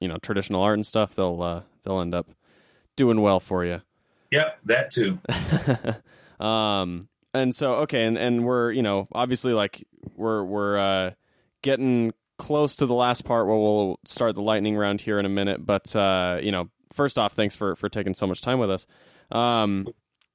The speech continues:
Speaker 1: but, uh, I just wanted to, to bring it back a little bit, talking, you know, about, you were talking about your collaboration with, uh, David Walker. Um, is there, is there anything you can tell us about Bitter Root? 'Cause I know you've, you've teased it out a little bit, just enough for me to be like, "What the hell is this?"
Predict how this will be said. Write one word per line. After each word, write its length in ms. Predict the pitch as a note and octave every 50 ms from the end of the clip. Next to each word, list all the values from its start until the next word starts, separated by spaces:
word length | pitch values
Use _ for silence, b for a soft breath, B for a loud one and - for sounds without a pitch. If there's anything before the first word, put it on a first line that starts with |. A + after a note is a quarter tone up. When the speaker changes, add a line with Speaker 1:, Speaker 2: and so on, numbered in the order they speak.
| - - _ -
Speaker 1:
but, 260 | B2 B2 C#3 C3+ -
uh, 400 | D#3 D3 C#3 C3 B2+ B2 A#2 G#2+ - -
I 140 | - A#2+
just 140 | C3+ C3+ -
wanted 200 | E3+ F3 F3 E3 C#3+
to, 180 | C#3 C3 A2+
to 140 | - - B2+
bring 180 | G#2+ A#2 C#3 C#3
it 40 | B2+
back 180 | C3 C#3+ C#3+
a 40 | -
little 120 | C3 A#2+ A2+
bit, 240 | G#2+ A2+ - -
talking, 600 | - - B2+ B2 A#2+ - B2 A#2 A#2 A2+ A2 F#2+ - -
you 100 | A#2+ A#2
know, 120 | G#2 G2
about, 240 | G2+ G2 G#2+ G#2 F2
you 60 | G#2
were 60 | G#2+
talking 160 | - B2+ A#2+
about 120 | A2+ G#2+ D#2+
your 100 | F#2 G2+
collaboration 540 | - - G#2 G2+ G2 G2 G2 G2 - - G2
with, 240 | F#2 F#2 - - - -
uh, 300 | F#2+ F#2 F2+ F2+ F2 C#2+
David 260 | D#2 G#2+ F#2 E2+ F#2+
Walker. 540 | G2+ B2 D3 D3 - - C#3 C3 B2+ B2 - b b b b b b b b
Um, 480 | - G#2+ A2 A2 G#2+ G2+ F#2+ F#2 F2+ F2 - - - _ _ _
is 240 | - A#2 C3 C3+ A#2
there, 240 | C#3 C3 B2+ B2+ A#2+
is 140 | A2+ B2
there 120 | A#2 B2 B2+
anything 260 | C#3 D3 C#3+ D3 C#3
you 100 | C3+ B2+
can 120 | - A#2+
tell 220 | A2 - C#3 C3 C#3+
us 120 | D3 C3+
about 280 | D3 C3 B2+ A2 A2+ G#2
Bitter 200 | C3+ B2+ B2+ B2
Root? 300 | A#2+ C3 C#3 C#3 E2+ -
'Cause 120 | - A2+
I 80 | A2+ A#2
know 120 | B2+ C#3 D3
you've, 220 | D3+ C#3+ C3 A2+
you've 260 | - A#2+ C3+ A#2 - -
teased 360 | - - G#3 A3+ A3 F3 F3+
it 80 | F3+
out 160 | D#3+ D#3 D3+ C3+
a 60 | A#2+
little 300 | A2+ A#2+ C3+ C#3+ C3+ B2
bit, 180 | G#2 A2 F2 G2+
just 200 | A#2 C3+ C3+ -
enough 160 | C#3+ C3+ B2
for 80 | - -
me 160 | B2 B2 B2
to 60 | A#2+
be 80 | A2+ A#2+
like, 200 | A2+ A2 G#2+ -
"What 300 | G#2+ A2 A#2 C#3 D#3+ - _ _ -
the 120 | C#3+ B2
hell 380 | A2+ - - - D3 C#3+ C#3 C#3
is 180 | D3+ E3 D#3
this?" 380 | - B2+ F#2 F#2+ - - - -